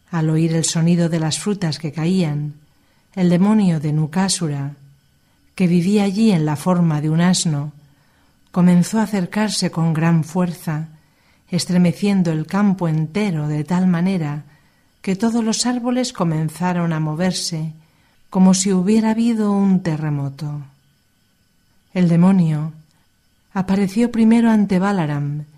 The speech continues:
y comenzó a patear su pecho con sus patas posteriores. Al principio, Balaram no dijo nada, pero el demonio, con gran ira, comenzó a patearlo de nuevo más vehementemente.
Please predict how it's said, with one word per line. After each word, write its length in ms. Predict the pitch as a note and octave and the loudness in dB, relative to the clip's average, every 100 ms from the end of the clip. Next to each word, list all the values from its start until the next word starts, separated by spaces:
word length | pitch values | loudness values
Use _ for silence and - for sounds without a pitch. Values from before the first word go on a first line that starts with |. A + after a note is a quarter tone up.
| _ _ _ | _ _ _
y 140 | G3 | -4
comenzó 500 | F#3 E3+ D#3+ D#3 - | 0 0 0 0 0
a 80 | F#3 | 0
patear 460 | F3+ E3 E3+ E3+ E3+ | 0 -2 0 0 0
su 260 | - F3 | -2 -4
pecho 420 | D3 F#3+ F#3+ F#3+ F#3+ | -2 -2 -2 -4 -2
con 200 | F3 D#3 | 0 0
sus 240 | E3 D3 | -2 -6
patas 420 | E3 E3+ E3+ D3+ | -4 -4 -4 -4
posteriores. 1000 | - D#3+ - D#3+ E3 E3 D#3+ D#3 - - _ _ _ _ _ _ _ _ _ _ _ | -4 -6 -4 -4 -2 -2 -4 -6 -8 -10 _ _ _ _ _ _ _ _ _ _ _
Al 140 | E3+ | -4
principio, 720 | D#3+ E3+ E3+ G3+ G3 E3+ F3+ F#3+ - _ _ - | 0 0 0 -4 -2 -2 -2 -8 -16 _ _ -2
Balaram 540 | F#3+ G#3+ A3 A#3+ A3+ | 0 0 2 4 4
no 140 | G#3 | 4
dijo 260 | F3+ E3+ E3+ | 2 0 0
nada, 480 | E3+ G3 D#3+ D3 C#3 - _ _ _ _ _ _ | 0 0 -4 -6 -10 -16 _ _ _ _ _ _
pero 200 | - F#3+ | -2 2
el 100 | F#3 | 2
demonio, 540 | F3+ F#3+ G#3+ E3 D3 C#3 | 4 4 4 2 0 -2
con 160 | D#3 | -2
gran 240 | D#3 F3+ F3 | 2 4 4
ira, 400 | F3 F3+ F#3+ G3 - _ _ _ | 2 0 -2 -6 -18 _ _ _
comenzó 480 | - F3+ E3+ - A3 | 2 4 4 2 -2
a 80 | |
patearlo 580 | G#3+ G3 F#3 F#3 F3 F3 | -2 -2 0 0 0 0
de 100 | E3 | 0
nuevo 520 | E3 F3+ G3+ G3 G#3 | 2 4 2 0 0
más 400 | G3 E3+ F3 F3 | 2 2 2 2
vehementemente. 1200 | D#3 D#3+ D#3 D#3 D#3 C#3+ D#3 D3+ D3 C#3+ D3+ D3 | 0 0 0 2 0 0 -2 -2 -2 -4 -6 -8